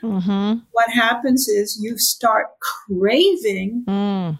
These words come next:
Speaker 2: that
Speaker 1: Mm.
Speaker 2: feeling of
Speaker 1: Mm.
Speaker 2: certainty, and you think that it's gonna be established with facts.
Speaker 1: Yeah. I just wanna be done with it. Like, just what do
Speaker 2: Mm-hmm.
Speaker 1: I need to decide? What do I need to know? What do I need to read to just be done with this? And then that
Speaker 2: Mm-hmm.
Speaker 1: just <laughs> perpetuates it.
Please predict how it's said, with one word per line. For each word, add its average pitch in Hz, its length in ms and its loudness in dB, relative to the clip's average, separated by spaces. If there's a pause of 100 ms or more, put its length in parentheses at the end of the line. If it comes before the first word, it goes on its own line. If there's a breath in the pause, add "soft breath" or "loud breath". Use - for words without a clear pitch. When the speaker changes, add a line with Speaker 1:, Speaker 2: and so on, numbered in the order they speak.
(120)
Speaker 2:
that 226 260 2
Speaker 1:
Mm. 214 320 2
Speaker 2:
feeling 269 600 2
of 202 140 -2
Speaker 1:
Mm. 196 40 0
Speaker 2:
certainty, 247 760 -4
and 220 200 -2
you 233 120 -10
think 302 380 -2 (100)
that 233 160 0
it's 226 160 -8
gonna 262 260 -2
be 247 160 -4
established 220 760 -2 (160)
with 208 320 -2
facts. - 760 -2
Speaker 1:
Yeah. 254 320 6 (260)
I 277 100 4
just 370 160 0
wanna 370 200 2
be 320 100 2
done 302 260 2
with 240 220 -2
it. - 200 -4 (240)
Like, 254 180 0
just 226 180 2
what 247 120 6
do 359 60 4
Speaker 2:
Mm-hmm. 370 80 4
Speaker 1:
I 370 40 4
need 349 220 0
to 339 100 0
decide? 294 460 2
What 277 120 2
do 285 100 2
I 240 120 2
need 240 180 -2
to 226 80 -2
know? 233 320 2
What 233 160 0
do 226 80 2
I 202 80 2
need 202 200 -2
to 202 80 -2
read 226 340 -2
to 196 100 -2
just 202 300 -2
be 190 120 -2
done 190 320 -2
with 156 220 -2
this? 160 340 -2 (260 loud breath)
And 220 200 2
then 214 160 4
that 220 160 4
Speaker 2:
Mm-hmm. - 20 -2
Speaker 1:
just 208 160 -2
<laughs> 214 80 0
perpetuates - 880 0
it. 208 80 -2